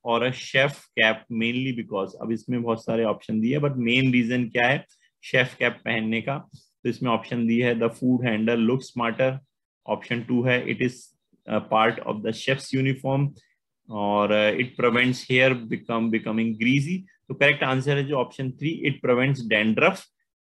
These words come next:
and hair from getting into food।" तो ये एक सही चीज है कि ये जो है हमारे बाल और dandruff, अ, को खाने में आने से बचाता है, ये इसका primary reason है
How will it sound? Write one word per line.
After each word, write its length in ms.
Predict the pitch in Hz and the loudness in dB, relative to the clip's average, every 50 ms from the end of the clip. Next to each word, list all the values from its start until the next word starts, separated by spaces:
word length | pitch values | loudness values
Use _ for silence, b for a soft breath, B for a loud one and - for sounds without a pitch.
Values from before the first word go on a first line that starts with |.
| _ - | _ -2
and 180 | 147 165 175 170 143 127 | 0 2 2 0 0 2
hair 220 | 135 131 131 139 | 2 4 4 2
from 340 | 135 131 - - 127 127 131 | 2 -2 -6 -6 -4 -4 -4
getting 500 | 131 120 113 110 104 101 90 120 139 147 143 | -4 -4 0 0 0 0 0 -2 -4 -2 -4
into 320 | - 120 110 104 98 139 180 226 220 - _ _ _ _ _ _ _ - | -4 -4 -6 -4 -2 -2 -2 -2 -2 -4 _ _ _ _ _ _ _ -10
food।" 240 | - 90 87 - - - | -8 -8 -8 -10 -12 -10
तो 80 | - 107 | -6 -4
ये 180 | 110 113 113 113 | -2 0 0 0
एक 100 | 110 - | -2 -6
सही 300 | - 107 107 113 117 113 | -10 -6 -4 -2 -2 -4
चीज 280 | 110 - 117 113 123 | -2 -2 -2 0 0
है 80 | 139 151 151 B B B B B _ _ - | 0 -2 -2 B B B B B _ _ 0
कि 80 | 123 | 2
ये 120 | 120 120 113 | 4 4 4
जो 160 | 113 123 117 | 4 4 2
है 80 | 120 | 2
हमारे 340 | 117 113 113 110 110 117 120 | 2 0 2 2 2 2 2
बाल 480 | 117 101 101 101 101 104 110 117 123 120 | 0 0 2 2 4 6 6 4 4 2
और 240 | 120 113 110 107 95 | 2 0 0 0 0
dandruff, 420 | 101 101 101 104 92 107 110 110 | -2 -4 -4 -4 -2 -2 -4 -4
अ, 880 | - _ _ _ - - 117 113 104 - 110 107 104 101 98 98 98 95 95 - | -4 _ _ _ -16 -12 -8 -8 -8 -6 -6 -8 -6 -6 -8 -8 -10 -12 -4 0
को 140 | 131 147 151 151 - _ _ _ _ - | 0 0 0 -2 -10 _ _ _ _ -2
खाने 260 | 110 104 104 110 117 | 0 0 2 2 2
में 100 | 117 113 | 2 2
आने 280 | 110 104 98 98 98 98 | 2 2 0 0 -2 -4
से 160 | 98 - 165 | -2 -4 -4
बचाता 540 | 139 117 104 98 98 - 87 87 - - 101 | -4 -2 -4 -6 -2 -2 -4 -4 -4 -4 -4
है, 80 | 98 | -2
ये 120 | 104 117 131 | 2 2 2
इसका 220 | 131 135 - 139 | 2 2 0 -4
primary 480 | 131 - 120 113 113 113 117 120 127 123 | 0 2 2 4 4 4 4 4 4 4
reason 400 | 120 113 107 101 110 110 107 110 | 4 2 2 2 0 -2 0 -2
है 180 | 123 147 226 | -4 -8 -8